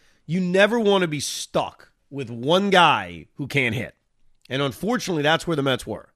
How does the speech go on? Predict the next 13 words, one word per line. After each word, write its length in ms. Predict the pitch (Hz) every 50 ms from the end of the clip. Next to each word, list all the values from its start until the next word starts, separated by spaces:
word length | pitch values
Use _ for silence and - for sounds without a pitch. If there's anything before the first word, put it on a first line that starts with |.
| _ -
They 80 | 147
were 100 | 147 143
stuck 560 | - - - - 220 240 208 160 131 - - _ _ _ _ _ _
with 160 | - 135 127 113
one 300 | 113 131 175 196 190 170
guy 460 | 196 214 214 190 160 151 160 156 - _
who 120 | - 190
didn't 160 | 226 262 240 214
hit 120 | 247 302
enough, 360 | 320 240 - - - _ _ _ _ _ -
in 120 | - 170 165
Daniel 240 | 185 202 208 196
Vogelbach. 560 | 175 208 269 254 208 - - - - - _